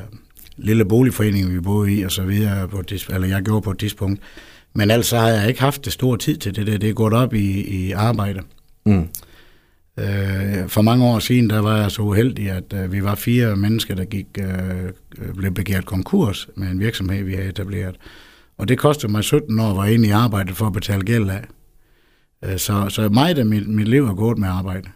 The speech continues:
Speaker 2: Ja. Men det giver jo også en god grobund, jo. Altså,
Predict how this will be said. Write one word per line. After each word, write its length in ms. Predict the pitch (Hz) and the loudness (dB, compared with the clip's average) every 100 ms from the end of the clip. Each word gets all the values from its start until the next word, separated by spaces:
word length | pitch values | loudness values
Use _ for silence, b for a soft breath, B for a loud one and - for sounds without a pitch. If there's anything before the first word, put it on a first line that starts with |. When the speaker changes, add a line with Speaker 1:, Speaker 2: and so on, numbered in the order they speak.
| - | 0
Speaker 2:
Ja. 120 | 101 92 - _ _ _ _ - B B B | 2 2 -4 _ _ _ _ -14 B B B
Men 100 | 110 | 2
det 80 | 120 | 4
giver 120 | 185 | 6
jo 120 | 123 | 6
også 120 | 135 | 4
en 80 | 123 | 4
god 200 | 151 139 | 4 2
grobund, 460 | 127 139 101 104 - | 4 2 4 2 2
jo. 80 | 87 - | -2 0
Altså, 340 | 104 117 101 | 2 4 4